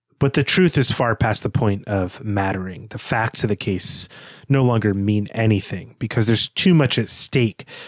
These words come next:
for those who have accused the doctor of malpractice. For instance, they've put their own reputations on the line, and clearly they're privileging those over the truth. So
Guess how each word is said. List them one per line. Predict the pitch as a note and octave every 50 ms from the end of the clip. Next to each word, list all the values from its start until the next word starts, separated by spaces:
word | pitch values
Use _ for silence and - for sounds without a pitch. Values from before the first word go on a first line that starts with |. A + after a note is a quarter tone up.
| -
for | - - B2+ A#2+
those | A2+ A#2 A2+ -
who | - B2+
have | A2 G2 G2+
accused | - - - - B2+ A#2+ A2 - -
the | A2+
doctor | F#2+ - G2+ F2 E2+ - - - F#2 F2 - -
of | - G2+ F#2+ F#2 - - -
malpractice. | G#2+ G2 F#2 - - - F#2+ F2+ - - - - - - - - - - - - - - - - - - _ _ _ _ _ _ _ -
For | - - D#3+
instance, | D#3+ D3 - - C#3+ B2+ - - - - - - _ _ -
they've | - C#3+ E3 D#3 -
put | - F3+ D#3+ -
their | C#3+ C3+ B2
own | B2+ B2+ B2+ B2+ B2 A2+ G2+
reputations | G2 F#2 - G#2 - - - G#2 G2 - - G2 F2+ F2 - - - - -
on | - G#2 G2+
the | F#2+ F#2+
line, | F2+ F#2 F2+ F2+ F2 F2 F2+ A2 A2 -
and | - G#2 F#2+ F#2 - -
clearly | - - C#3 C3 A#2+ A2+ G#2 G2 F#2+ _ _ -
they're | - A2+ G#2+
privileging | - - B2+ A2+ G2+ A2 G2+ - A2 G2+ G2+
those | G#2 G2+ F#2+ F2+ - - - -
over | G#2 G2 F2+ G2+ F#2+ F#2 _ _ _
the | - A2
truth. | - - - G#2 F2 E2+ - - - _ _ _ _ _ _ _ _ _ _ _ _ _ _ -
So | - - E3+ F3 F3+ F3 D#3 -